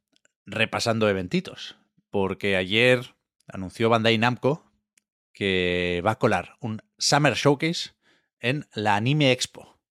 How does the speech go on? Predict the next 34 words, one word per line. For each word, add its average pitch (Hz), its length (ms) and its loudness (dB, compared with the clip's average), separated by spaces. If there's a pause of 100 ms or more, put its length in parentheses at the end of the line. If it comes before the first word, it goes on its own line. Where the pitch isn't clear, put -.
(140)
Esto - 180 -16
será 113 520 -2
el - 300 -8
uno 143 220 2
de 123 80 4
julio 156 540 0 (920)
y 110 160 -4
no 127 280 4
tengo 135 300 0
muy 131 200 0
claro 147 460 2 (1040)
qué 117 140 2
veremos 101 320 0
aquí 143 380 -4 (680)
y 95 100 -12
qué 101 120 -4
no. 104 300 -4 (540)
Pero 135 280 4
ellos, 139 540 2
claro, 104 340 -2 (240)
tienen 104 240 -2
que, 113 140 0
<laughs> - 500 -18
tienen 104 180 -6
que 110 60 -2
venderse 110 320 2
un 110 100 2
poco 135 300 4 (280)
y 120 120 -2
hablan 123 260 2
de 123 80 6
anuncios 143 460 2
emocionantes, 110 600 0
¿eh? 190 120 -10